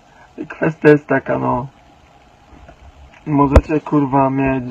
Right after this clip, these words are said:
mnie za takiego lub takiego. Mam to w dupie. To jest mój sąsiad. Jak mnie wyzywa, nazywa mnie od, e, dwulicowych i chuj wie co.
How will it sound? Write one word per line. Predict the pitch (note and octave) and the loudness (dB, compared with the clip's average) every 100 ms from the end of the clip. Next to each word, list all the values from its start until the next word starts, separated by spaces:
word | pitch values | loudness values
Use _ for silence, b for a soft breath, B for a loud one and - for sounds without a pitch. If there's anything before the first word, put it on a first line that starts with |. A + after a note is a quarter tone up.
| F3+ - - - | -14 -20 -20 -16
mnie | B2+ C#3+ C#3 C3+ | -8 -2 -2 0
za | C3 C3 | -2 -4
takiego | C3+ - C#3 B2+ C3 | -6 -6 -6 -2 -2
lub | B2+ C3 | -4 -8
takiego. | - B2 C3+ C3 C3+ B2+ - B B B B B - | -12 -8 -4 -2 -2 -2 -8 B B B B B -4
Mam | C#3+ | -2
to | C#3+ D3 | 0 -2
w | C3 | 0
dupie. | C#3+ - B2 C#3 - - _ _ _ _ _ _ _ _ _ _ _ _ _ b b b b b - _ _ - | -2 -2 -10 -10 -18 -20 _ _ _ _ _ _ _ _ _ _ _ _ _ b b b b b -20 _ _ -10
To | |
jest | C#3+ | -4
mój | D#3+ D#3+ | -2 -2
sąsiad. | - D3 C3+ - C#3+ D3+ - _ _ _ _ _ _ _ b b b b b | 0 -2 -2 2 4 4 0 _ _ _ _ _ _ _ b b b b b
Jak | D3 E3 | -10 -4
mnie | D#3+ | -2
wyzywa, | D#3 D3+ C#3+ B2+ C3 B2+ C#3 - _ _ _ _ - | 0 2 0 2 0 0 -4 -12 _ _ _ _ -10
nazywa | D3+ C#3+ C3 C3+ C#3 | -2 -2 -2 -2 -2
mnie | C#3 C3 | 0 -2
od, | B2+ - | -2 -6
e, | - - - - - - - - - - _ _ _ _ _ C#3+ | -20 -20 -18 -18 -16 -16 -18 -20 -20 -20 _ _ _ _ _ -12
dwulicowych | B2+ C#3 C3+ - - B2+ C3+ - C#3 | -6 -4 -4 -4 -6 -4 -4 -8 -14
i | |
chuj | - - | -12 -10
wie | B2+ C3 | -6 -6
co. | - D3+ | -6 -6